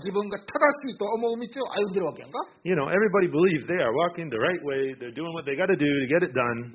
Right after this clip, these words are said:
Speaker 1: で、絶対自分がやってることは正しいと思ってるし。
Speaker 2: Obviously, it's correct.
Speaker 1: でも心の中では、いや、正しいと思ってんのはと思い込んでるんやなっていう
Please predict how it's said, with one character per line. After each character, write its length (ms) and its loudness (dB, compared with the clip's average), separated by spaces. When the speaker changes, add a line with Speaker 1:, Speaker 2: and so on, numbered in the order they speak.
Speaker 1:
で、 80 -2
絶 160 -4
対 100 0
自 140 -4
分 80 -2
が 80 4
や 0 -
っ 40 -8
て 60 0
る 60 0
こ 80 2
と 80 -2
は 100 2
正 100 -2
し 20 -10
い 20 -6
と 60 0
思 120 0
っ 40 -12
て 80 -8
る 60 -8
し。 140 -16
Speaker 2:
Obviously, 540 4
it's 180 -10
correct. 400 -2
Speaker 1:
で 60 0
も 60 -2
心 320 -8
の 80 -10
中 100 -6
で 80 -4
は、 60 -4
い 80 -6
や、 320 -6
正 80 -8
し 40 -10
い 20 -20
と 80 -6
思 140 -4
っ 80 -12
て 80 -2
ん 20 -10
の 80 -8
は 80 -8
と 80 -12
思 160 -4
い 60 -2
込 160 -6
ん 40 -12
で 80 -2
る 120 -4
ん 260 -14
や 140 -10
な 240 -4
っ 80 -20
て 80 -10
い 40 -2
う 60 0